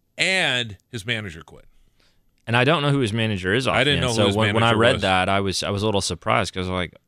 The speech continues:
Speaker 2: um, I, yeah, so it, it threw me for a bit of a loop too. But I, I don't know. I mean, both of them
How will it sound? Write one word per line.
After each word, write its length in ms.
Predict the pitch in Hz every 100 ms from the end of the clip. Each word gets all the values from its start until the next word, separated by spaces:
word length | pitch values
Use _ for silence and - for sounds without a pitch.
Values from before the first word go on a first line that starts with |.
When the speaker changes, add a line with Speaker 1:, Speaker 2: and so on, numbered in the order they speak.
| _ _ _
Speaker 2:
um, 360 | 90 87 85 80 _ _ _ _ _
I, 80 | 67 - - _
yeah, 280 | 92 101 80
so 180 | -
it, 100 | 87 -
it 120 | 95
threw 140 | 110
me 160 | 98 98
for 300 | - 82 80
a 120 | -
bit 140 | 87
of 100 | 80
a 40 | 80
loop 340 | 82 92 78
too. 260 | - 98 85
But 180 | 87 85 - - - _
I, 120 | - - -
I 140 | 123
don't 120 | 131 104
know. 100 | 87
I 80 |
mean, 240 | 98 104 104 - 117
both 320 | 131 147 180
of 140 | 185 117
them 460 | 120 113 110 107